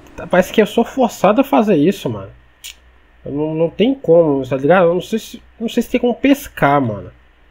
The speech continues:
Eu não sei se tem como pescar já, tá ligado? Tem que ser uma coisa diferente, velho.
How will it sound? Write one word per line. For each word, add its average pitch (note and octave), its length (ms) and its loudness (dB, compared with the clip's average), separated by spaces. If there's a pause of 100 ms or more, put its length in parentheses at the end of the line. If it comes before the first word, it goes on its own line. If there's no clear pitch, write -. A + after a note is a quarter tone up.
(420)
Eu B2+ 60 -12
não B2+ 60 -12
sei F3+ 140 -6
se - 100 -12
tem G#3+ 140 0
como G3+ 220 -2
pescar E3 600 -2
já, A#2+ 260 2
tá A#2+ 100 -4
ligado? A2+ 420 -4 (920)
Tem B2 120 -12
que B2 80 -12
ser - 80 -6
uma E3 120 -2
coisa E3+ 200 2
diferente, D#3+ 720 -2
velho. G#2 200 -14